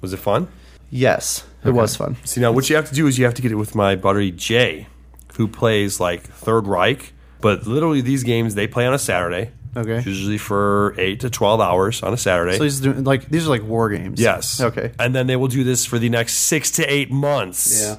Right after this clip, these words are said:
Speaker 1: So these games take them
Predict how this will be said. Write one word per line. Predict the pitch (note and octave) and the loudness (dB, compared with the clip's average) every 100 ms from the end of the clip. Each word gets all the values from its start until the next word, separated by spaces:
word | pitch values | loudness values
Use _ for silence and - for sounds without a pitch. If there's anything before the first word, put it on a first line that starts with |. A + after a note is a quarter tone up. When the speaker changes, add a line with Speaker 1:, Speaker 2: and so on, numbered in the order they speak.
| - - - - _ - - - | -12 -20 -20 -20 _ -20 -20 -4
Speaker 1:
So | - B2 A2 G2+ F#2+ F2+ - | 0 2 4 4 4 0 0
these | A#2+ C#3+ | 0 2
games | C#3 C3+ B2+ B2 A#2 - | 2 4 4 2 0 -2
take | - A#2 - | -2 -2 2
them | A2 A2 A2 G#2+ | 2 2 0 -4